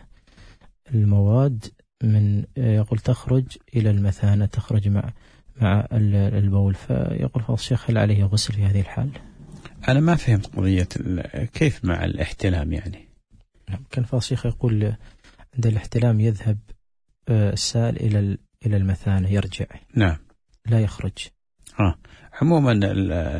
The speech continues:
Speaker 2: الحمد لله العبرة بخروج المني، هذه العبرة. النبي عليه الصلاة والسلام كما في الحديث الصحيح قال: "نعم، إذا هي رأت الماء". فإذا كان الأخ السائل يحتلم ولا يرى بللا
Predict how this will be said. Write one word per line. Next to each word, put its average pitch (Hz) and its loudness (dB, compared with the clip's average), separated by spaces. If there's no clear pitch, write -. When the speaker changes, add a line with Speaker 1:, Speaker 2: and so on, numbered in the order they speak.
Speaker 2:
الحمد 113 0
لله 90 2
العبرة 160 2
بخروج 131 0
المني، 82 0
هذه 98 2
العبرة. 85 -4
النبي 104 2
عليه 95 2
الصلاة 92 -2
والسلام 98 0
كما 95 0
في 92 0
الحديث 95 -2
الصحيح 107 -2
قال: 101 2
"نعم، 104 2
إذا 92 2
هي 117 4
رأت 117 2
الماء". 95 2
فإذا 101 -2
كان - 0
الأخ - 0
السائل 104 0
يحتلم 92 0
ولا 113 4
يرى 98 2
بللا 95 2